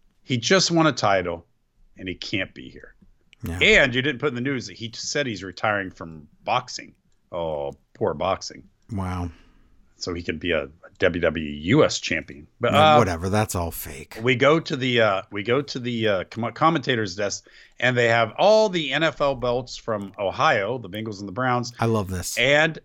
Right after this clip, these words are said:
Speaker 1: Pittsburgh. Joe, as you're the, you're from Pennsylvania,
Speaker 2: Yeah.
Speaker 1: I'm from Ohio.
Speaker 2: Yeah.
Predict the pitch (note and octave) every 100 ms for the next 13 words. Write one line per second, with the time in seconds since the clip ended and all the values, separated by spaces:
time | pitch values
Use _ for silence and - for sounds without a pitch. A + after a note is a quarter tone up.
0 | _ _ - F#3 - B2 - _ _ _
1 | C3+ - G#3+ C4 A#3+ - _ _ _ _
2 | _ F#3 B3+ C4 - C3 B2 F#3 A#3+ A#3+
3 | C#3 _ _ B2+ E3+ A#3 F#3+ D#3+ C#3+ A2+
4 | F#2 F#2 F2 F2 - G#2+ B2 D#3 D3+ C3+
5 | - A#2+ A2 F2+ E2 D#2 D2 C2 A2+